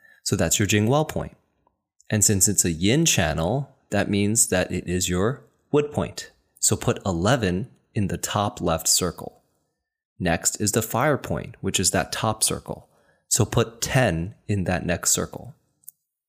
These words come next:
Then comes the earth point, which is nine. So put nine in the next circle.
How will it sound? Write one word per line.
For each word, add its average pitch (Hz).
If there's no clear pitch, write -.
Then 147
comes 127
the -
earth 107
point, 76
which 85
is 82
nine. 76
So -
put 82
nine 82
in 90
the 90
next 131
circle. -